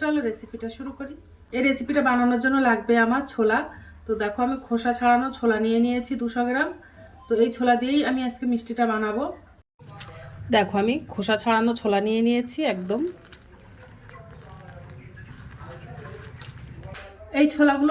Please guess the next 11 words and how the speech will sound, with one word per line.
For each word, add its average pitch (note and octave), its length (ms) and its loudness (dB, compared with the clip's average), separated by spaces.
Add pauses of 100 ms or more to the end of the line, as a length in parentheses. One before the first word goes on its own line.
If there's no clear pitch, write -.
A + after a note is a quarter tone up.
আমি D4 140 8
একটু D4+ 200 -4
হালকা A#3+ 340 0
ভাজা A#3 260 2
করে B3 180 2
নেব। B3 120 -2 (1080)
তো - 40 -4 (120)
প্রথমে C#4 340 2
আমি C#4 120 2
একটা C#4 200 0
উনানে A#3+ 220 0